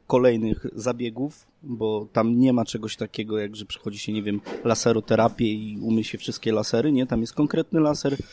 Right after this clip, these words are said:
konkretne szkolenie. Udało mi się ukończyć już tych szkoleń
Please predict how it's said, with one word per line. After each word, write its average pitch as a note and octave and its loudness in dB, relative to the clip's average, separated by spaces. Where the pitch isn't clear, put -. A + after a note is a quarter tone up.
konkretne C#3 0
szkolenie. C#3+ 0
Udało C#3+ 2
mi C3+ 2
się C3+ -2
ukończyć B2 -8
już B2+ -8
tych A2+ -4
szkoleń A2 -2